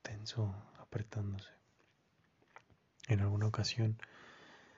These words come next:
cuando no tenía mucho,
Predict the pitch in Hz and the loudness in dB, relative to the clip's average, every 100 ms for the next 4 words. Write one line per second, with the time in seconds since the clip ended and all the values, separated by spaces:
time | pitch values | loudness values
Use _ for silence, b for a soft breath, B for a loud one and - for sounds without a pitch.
0 | B B _ - 110 98 101 98 98 98 | B B _ 0 2 4 2 2 2 0
1 | 98 - _ _ _ _ _ _ - 104 | -2 -6 _ _ _ _ _ _ -2 0
2 | 98 104 - 104 107 104 101 98 - | 2 0 2 2 4 4 2 -2 0